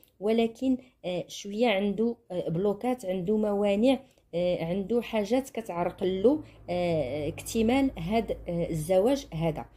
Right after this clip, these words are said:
آه، بالنسبه للاسمر، فالاسمر، آه، كنشوفو كيشوف لك، آه، لزهرك،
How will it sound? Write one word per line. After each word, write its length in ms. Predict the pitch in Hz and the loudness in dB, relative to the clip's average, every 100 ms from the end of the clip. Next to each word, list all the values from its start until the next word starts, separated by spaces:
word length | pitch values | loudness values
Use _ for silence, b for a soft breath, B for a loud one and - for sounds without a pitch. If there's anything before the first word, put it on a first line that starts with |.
| B B B B | B B B B
آه، 600 | 170 175 175 175 175 175 | 0 2 4 4 4 4
بالنسبه 480 | 170 247 247 214 247 311 233 | 4 2 2 0 0 2 0
للاسمر، 600 | 220 220 208 - 277 311 B B - | 0 -2 -6 -2 -2 -2 B B -6
فالاسمر، 800 | 233 233 220 202 226 - 240 240 - - | -2 -2 -4 -8 -8 -4 -2 -2 -6 -6
آه، 600 | 185 185 185 180 175 180 | 0 2 2 2 0 0
كنشوفو 540 | 175 214 208 220 233 226 | 0 -2 -4 -2 0 0
كيشوف 460 | - 202 - 202 | -2 -6 -4 -6
لك، 220 | 196 196 - 180 | -6 -8 -6 0
آه، 360 | 175 175 - | 2 2 0
لزهرك، 560 | 170 156 147 170 311 | -2 -2 0 0 0